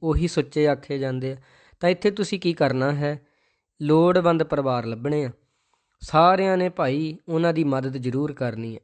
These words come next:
ਇਹ ਮਾਘ ਦੇ ਮਹੀਨੇ ਵਿੱਚ ਗਰੀਬ ਦਾ ਮੂੰਹ ਗੁਰੂ ਦੀ ਗੋਲਕ ਹੈ। ਦੇਖੋ, ਦਸਵੰਧ ਗੁਰੂ ਘਰ ਲਈ ਦੇਣਾ ਬੜੀ ਚੰਗੀ ਗੱਲ ਆ ਜੀ, ਬਹੁਤ ਵਧੀਆ ਦੇਣਾ ਚਾਹੀਦਾ ਗੁਰੂ ਦੀਆਂ ਇਮਾਰਤਾਂ ਵਾਸਤੇ।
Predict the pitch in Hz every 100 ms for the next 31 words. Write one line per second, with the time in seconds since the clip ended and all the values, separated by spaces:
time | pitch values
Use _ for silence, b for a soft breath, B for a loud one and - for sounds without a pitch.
0 | - 147 143 151 147 139 139 131 113 120
1 | 127 131 131 143 156 175 180 170 160 139
2 | 160 143 139 143 139 131 123 135 139 117
3 | 110 - _ _ _ - - 185 151 156
4 | 151 160 165 143 143 151 156 131 143 135
5 | 127 131 135 131 147 165 151 143 147 143
6 | 131 131 123 127 127 b b b _ 143
7 | 117 147 180 175 143 160 156 127 127 131
8 | 123 127 139 135 131 143 143 139 127 123
9 | 127 127 143 139 127 120 - 127